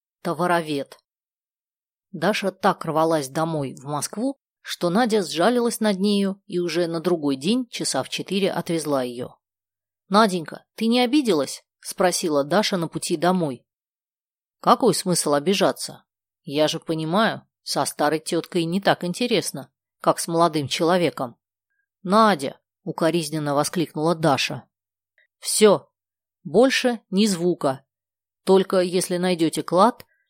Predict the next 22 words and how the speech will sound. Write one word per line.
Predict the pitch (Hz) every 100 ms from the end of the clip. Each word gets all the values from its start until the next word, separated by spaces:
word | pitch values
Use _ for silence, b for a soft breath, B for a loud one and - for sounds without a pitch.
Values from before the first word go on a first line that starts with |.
| _
ты | 170
мне | 151 156
все | 147 -
расскажешь. | 165 170 - 240 127 - - _ _ _
Согласна? | - 147 175 302 - 156 - _ _ _ _ _
Я | 143 160
твоей | - 151 143
матери | 156 214 180 143 131
ни | 156 151 202
словечком | - 185 180 175 - 147 143
не |
обмолвлюсь». | 135 135 143 127 127 143 - _ _ _ _ _ _ _ _ -
«Согласна, | - 226 233 214 165 - 139 -
конечно, | - 202 294 - 208
согласна», | 208 180 160 127 - 147 135 _
обрадовалась | - 143 156 139 139 151 160
Даша. | 165 135 - - - _ _ _ _ _ _ _
Дома, | 147 135 247 262
естественно, | 160 - 190 196 196 185 175
никого | - 143 143 143
не | 160 143
было. | 120 120 -